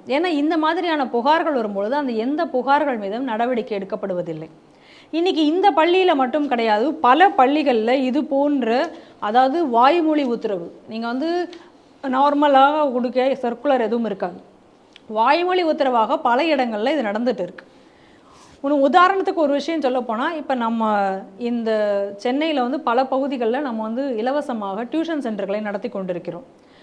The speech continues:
அப்படி இலவசமாக டியூஷன் சென்டர்கள் நடந்து கொண்டிருக்க சூழ்நிலையில இப்ப இந்த எம் ஜி ஆர் நகர் பகுதியில சத்யா நகர் என்ற ஒரு பகுதி இருக்கு. அந்த பகுதியில ஒரு மாணவி வந்து அ-, அவங்க வந்து கழுத்துல வந்து ருத்ராட்சம் அணிந்து வருவாங்க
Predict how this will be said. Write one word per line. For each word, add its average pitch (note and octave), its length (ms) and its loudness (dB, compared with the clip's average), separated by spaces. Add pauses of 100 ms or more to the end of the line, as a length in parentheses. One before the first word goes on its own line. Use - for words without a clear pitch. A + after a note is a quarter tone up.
(220)
அப்படி C4+ 340 0
இலவசமாக E4+ 680 2
டியூஷன் E4+ 320 -4
சென்டர்கள் C4+ 360 -2
நடந்து B3 280 -2
கொண்டிருக்க G#3+ 640 -2
சூழ்நிலையில A3 400 -6
இப்ப D#4 180 -4
இந்த B3 120 -4
எம் A#3 200 -2
ஜி C#4 80 -4
ஆர் C#4+ 100 0
நகர் A#3 280 -4
பகுதியில G#3 420 -4
சத்யா C4 380 -2
நகர் A3+ 240 -2
என்ற G3 180 -4
ஒரு F#3 80 -2
பகுதி G3 320 -4
இருக்கு. G3 480 -6 (800)
அந்த D#4+ 360 2
பகுதியில E4+ 800 4
ஒரு C4 200 6
மாணவி C4+ 500 0
வந்து G#3 320 0 (840)
அ-, - 140 -10
அவங்க C4+ 280 0
வந்து C#4+ 160 0
கழுத்துல C#4 400 0
வந்து B3 220 -2
ருத்ராட்சம் C#4 500 -2
அணிந்து G3+ 260 -4
வருவாங்க F#3 480 -4